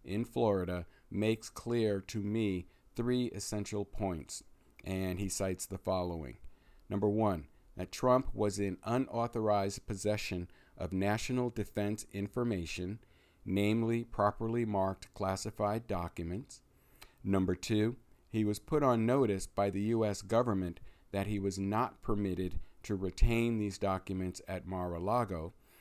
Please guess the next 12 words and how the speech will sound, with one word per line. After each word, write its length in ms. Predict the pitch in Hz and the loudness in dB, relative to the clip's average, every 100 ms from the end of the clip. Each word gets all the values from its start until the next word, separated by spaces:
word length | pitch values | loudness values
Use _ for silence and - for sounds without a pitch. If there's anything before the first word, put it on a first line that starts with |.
| - - - | -20 -18 -10
And 200 | 107 110 | -2 2
number 240 | 110 107 101 | 4 4 2
three, 560 | 98 120 131 127 104 98 - _ | 0 -2 2 2 2 -4 -16 _
he 140 | 117 | -4
continued 800 | 113 117 107 - 151 165 120 101 | -4 -4 -6 -2 -2 0 0 -2
to 100 | - | -2
maintain 720 | 104 104 104 98 - 123 113 107 | -2 0 0 0 -2 0 0 -2
possession 680 | 107 92 117 151 - 110 - | -4 -2 0 0 -2 -4 -6
of 380 | - 98 95 92 | -4 -2 -2 -4
the 80 | - | -8
documents, 880 | 90 95 92 - 95 95 117 - - | -4 0 -2 -2 -4 -4 -6 -8 -12
uh, 460 | 73 90 87 87 | -8 -6 -8 -10